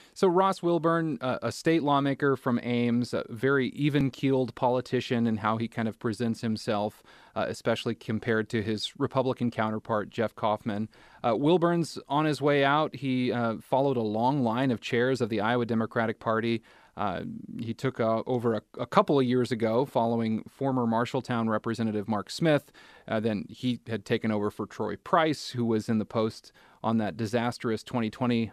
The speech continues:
Iowa caucus night. I mean, whoever gets this job will definitely have their work cut out for them. Uh, this is a, a, a meeting that's gonna take place with the Iowa Democratic Party State Central Committee,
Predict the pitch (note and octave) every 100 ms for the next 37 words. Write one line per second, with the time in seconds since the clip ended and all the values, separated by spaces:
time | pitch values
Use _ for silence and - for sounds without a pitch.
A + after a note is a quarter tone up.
0 | - A2+ A2 G#2 - G#2 - A2 G#2+ G#2+
1 | G#2 - - - D#3 D3+ G3+ G#3 G#3 F3
2 | D#3+ - D3 - C#3+ B2+ - - - A2+
3 | A#2+ - C#3 C3 G#2+ C#3+ C#3+ C#3 B2 A#2
4 | A#2 A2+ A2 G#2 - B2 A#2+ A#2 A2+ A2
5 | - A2+ G#2 G#2+ - A2 A2 A2 - -
6 | - - G2 A#2+ A#2+ D3+ D3+ C#3 B2 -
7 | A2+ F2+ G#2 G#2 A2 A2 D3 D3+ D3 A#2+
8 | D3 B2+ B2+ A#2 - B2+ - A#2 F#2+ A2+
9 | A2+ A2+ A2+ - A2 G#2+ - A#2 G#2+ -
10 | A2 - D3 C#3+ C#3 - C3 B2+ B2